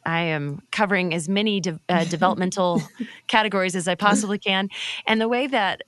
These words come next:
Speaker 1: you know, I engage with my eighteen-year-old who has a phone is obviously very different than my seven-year-old who is hankering after screen time as much as she can, but it doesn't have one of her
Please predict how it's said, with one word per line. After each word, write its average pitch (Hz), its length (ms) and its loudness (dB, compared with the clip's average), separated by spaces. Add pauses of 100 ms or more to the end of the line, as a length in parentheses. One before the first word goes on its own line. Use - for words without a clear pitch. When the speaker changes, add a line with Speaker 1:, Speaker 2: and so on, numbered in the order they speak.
Speaker 1:
you 202 160 -2
know, 180 160 2
I 185 160 2
engage 185 600 -2
with 175 200 -6
my 170 100 0
eighteen-year-old 170 640 -2
who 170 120 -2
has 156 180 0
a 147 40 -6
phone 156 520 -2
is 160 240 -6
obviously 156 400 -2
very 147 200 -4
different 160 680 -4
than 151 180 -4
my 151 100 -4
seven-year-old 147 680 -4
who 160 120 -6
is 143 180 -4
hankering 185 640 -2
after 156 760 -2
screen 170 420 -2
time 156 260 -2
as 151 140 -4
much 151 220 -4
as 139 60 -6
she - 100 -10
can, 160 420 0
but 156 180 -4
it - 220 -6
doesn't 165 300 0
have 156 240 2
one 147 180 -4
of 139 120 -10
her 151 120 -4